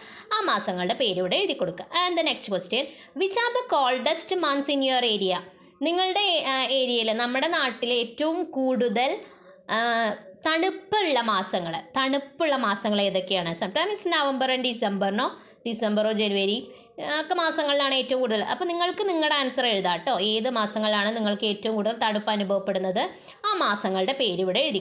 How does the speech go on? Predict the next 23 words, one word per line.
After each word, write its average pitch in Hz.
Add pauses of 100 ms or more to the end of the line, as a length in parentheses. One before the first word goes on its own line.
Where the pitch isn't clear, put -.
കൊടുക്കാം. 160 (160)
Okay, 359 (600)
and 370
the 370
fourth 294
question, 226 (440)
which - (180)
fruit 339 (120)
and 285 (120)
vegetables 277 (140)
are 233 (140)
seen 277 (120)
a 220 (140)
lot 330 (140)
in 220
the 220 (120)
market 240 (180)
in 311 (160)
these 233 (160)
months? 196 (760)
Write 277 (100)
or 240 (140)
draw. 196